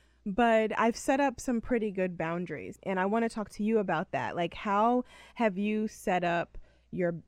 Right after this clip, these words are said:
your boundaries on and offline, and how have you intertwined self-care into motherhood,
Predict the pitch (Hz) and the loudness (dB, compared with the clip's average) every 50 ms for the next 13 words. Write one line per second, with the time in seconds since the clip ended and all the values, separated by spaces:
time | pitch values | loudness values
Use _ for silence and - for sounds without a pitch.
0 | _ _ _ _ _ _ - 180 190 220 233 254 220 226 185 170 160 165 165 - | _ _ _ _ _ _ -6 2 4 4 6 6 6 4 4 4 2 0 -2 -2
1 | 151 151 196 247 294 - - - - _ _ - 208 208 220 226 233 - - 190 | -4 -2 -2 -2 -4 -4 -8 -16 -20 _ _ 0 4 4 6 6 4 2 2 0
2 | 196 214 - - 170 175 190 - - 190 175 156 156 151 170 185 202 233 247 - | 0 0 0 0 0 0 -2 -2 -4 -4 -2 -2 -2 -2 -4 -4 -4 -6 -6 -8
3 | - _ - 262 349 370 311 240 214 208 208 214 214 208 - - - - 233 226 | -8 _ -2 0 2 4 4 4 4 4 2 2 0 -2 -4 -10 -6 -2 0 2
4 | 240 254 262 254 226 196 202 190 208 220 220 214 214 214 214 214 220 - - _ | 2 2 2 0 -2 -2 -2 -2 -2 0 0 0 2 2 2 0 0 -2 -6 _
5 | _ _ _ _ _ _ _ _ _ _ _ _ _ _ _ _ _ _ _ _ | _ _ _ _ _ _ _ _ _ _ _ _ _ _ _ _ _ _ _ _
6 | _ _ _ _ _ _ - 233 240 233 - 262 233 196 - - 240 208 196 190 | _ _ _ _ _ _ 2 2 2 4 2 0 0 0 0 -2 0 2 2 2
7 | 185 185 185 185 165 202 - - - 240 196 190 - - - - - 208 185 175 | 2 2 0 -2 -4 -6 -10 -4 -2 0 0 0 -2 -6 -10 -6 -2 2 4 4
8 | 165 165 165 165 - - 185 180 185 185 - - - 180 165 165 165 160 - - | 4 4 2 2 0 -2 -2 -2 -2 -4 -4 -4 -2 -2 0 0 0 -2 -4 -4
9 | - 185 196 202 214 226 220 226 226 226 240 202 202 202 196 196 196 190 190 185 | -4 -2 0 0 0 2 0 -2 -2 -2 0 2 2 2 2 2 2 0 -2 -2
10 | 180 | -4